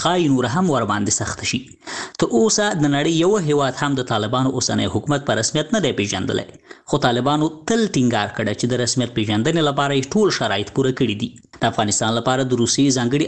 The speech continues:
استازي زمیر کابلوف د وریه حمل پر څلورمه کابل ته د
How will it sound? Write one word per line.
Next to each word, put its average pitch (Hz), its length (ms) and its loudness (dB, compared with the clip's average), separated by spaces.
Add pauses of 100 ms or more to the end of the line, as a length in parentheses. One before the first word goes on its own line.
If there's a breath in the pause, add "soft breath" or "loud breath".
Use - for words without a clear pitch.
استازي 131 460 0
زمیر 135 260 2
کابلوف 135 540 2
د 139 100 2
وریه 147 380 0
حمل 135 260 0
پر 127 220 -4
څلورمه 135 500 0
کابل 139 240 0
ته 127 100 0
د 127 80 -2